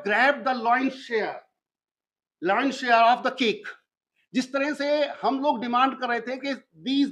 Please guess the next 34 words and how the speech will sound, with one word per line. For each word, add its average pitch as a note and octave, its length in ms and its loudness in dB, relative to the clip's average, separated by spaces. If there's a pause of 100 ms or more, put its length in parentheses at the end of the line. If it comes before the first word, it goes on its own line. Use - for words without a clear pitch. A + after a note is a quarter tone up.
these, B3+ 280 -6
these, B3+ 220 -4
these B3+ 260 -8
caste, G3 320 -4
for B3 100 -6
example, A3+ 480 0 (880)
अ, E3+ 60 0 (360)
अ, F3+ 200 4 (460)
वो G#3+ 380 -2 (360)
रा-, E3 480 -2
रामविलास G#3 480 0
पासवान, G3+ 480 0 (360)
पासवान A3+ 500 0
समाज A3 360 -2
जो G3+ 140 -2
है, F#3+ 120 -4
पासी F#3+ 400 -8
जो A3 140 -6
जाति F#3 380 -2
है, C3+ 220 -8 (240)
वो A3+ 100 -4
बिहार G3 340 4
के G3 160 -2
अंदर, E3 400 -2 (500)
उत्तर B3+ 340 -2
भारत G#3 380 -2
के A#3 60 -4
अंदर A3+ 480 -4
चमार, G#3 540 4 (580)
रविदासी, G#3+ 840 0
रमदासी, A3 720 -2
उत्तर G#3+ 260 -2
भारत E3 320 -4
में, C3+ 120 -8